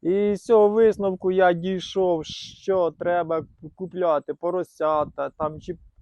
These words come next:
а, не доказав я, вже були в мене свої свиноматки, кнур, все я здешевив. І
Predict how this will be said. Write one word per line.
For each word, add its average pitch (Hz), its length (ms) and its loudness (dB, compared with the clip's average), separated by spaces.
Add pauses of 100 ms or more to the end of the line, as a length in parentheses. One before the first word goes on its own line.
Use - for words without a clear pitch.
(460)
а, 151 280 2
не 156 160 -2
доказав 170 600 4
я, 156 160 4
вже 156 200 2
були 170 260 0
в 165 40 -6
мене 160 260 -2
свої 160 220 -8
свиноматки, 156 840 0
кнур, 165 560 -2
все 175 400 -2
я 165 520 2
здешевив. 165 840 -4 (400)
І 160 380 -2